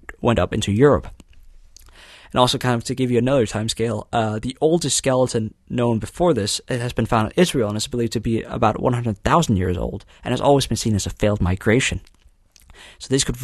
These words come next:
really change the way we think about how modern humans moved into, uh, the other areas. Sadly, none of the D N A was left in the, uh, teeth, so you could not, uh, compare the bodies found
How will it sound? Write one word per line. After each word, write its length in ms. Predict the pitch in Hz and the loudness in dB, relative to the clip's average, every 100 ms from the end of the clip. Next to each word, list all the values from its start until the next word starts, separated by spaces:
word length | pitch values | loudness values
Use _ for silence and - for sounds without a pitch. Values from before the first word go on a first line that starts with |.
| 127 | 0
really 260 | 151 143 | 4 4
change 400 | 123 - 131 123 | 0 0 0 0
the 80 | - | 0
way 200 | 110 117 | 0 0
we 160 | 117 113 | 0 -2
think 240 | - 123 | -2 -2
about 220 | 110 107 | 0 0
how 140 | 98 107 | 0 0
modern 300 | 113 117 113 | 2 2 0
humans 340 | - 110 101 | 0 0 0
moved 400 | 110 123 127 110 - | 0 2 2 0 -2
into, 480 | 127 131 - 104 101 - _ _ - | 0 0 2 0 -2 -10 _ _ -4
uh, 260 | 98 101 139 | -2 -2 -2
the 180 | 113 | 0
other 140 | 104 107 - | 0 0 2
areas. 520 | 156 139 - - - - - - - - - - - - _ _ | 4 4 2 -4 -6 -10 -14 -18 -20 -20 -20 -20 -20 -20 _ _
Sadly, 420 | - - 143 165 143 | -6 2 2 4 2
none 320 | 135 139 170 | 2 4 4
of 80 | 151 | 2
the 100 | 131 | -2
D 220 | 131 127 | 0 0
N 100 | 117 | 0
A 180 | - 139 | 2 2
was 260 | 120 110 127 | 2 -2 -2
left 400 | 120 147 - - | 0 0 -2 -8
in 100 | 120 | -4
the, 180 | 104 - - - | -4 -6 -12 -10
uh, 120 | - - | -10 -6
teeth, 300 | - 170 - | 0 0 0
so 160 | - 123 | -4 -2
you 160 | 117 120 | -2 -4
could 280 | - 165 | 0 2
not, 300 | 151 131 120 - - | 2 2 0 -4 -8
uh, 260 | 123 98 104 | -6 -4 -6
compare 360 | - - 127 | -6 0 0
the 240 | 117 113 107 _ | 2 -2 -4 _
bodies 360 | 131 127 123 107 | 4 4 4 -2
found 360 | - 104 104 | -2 -2 -2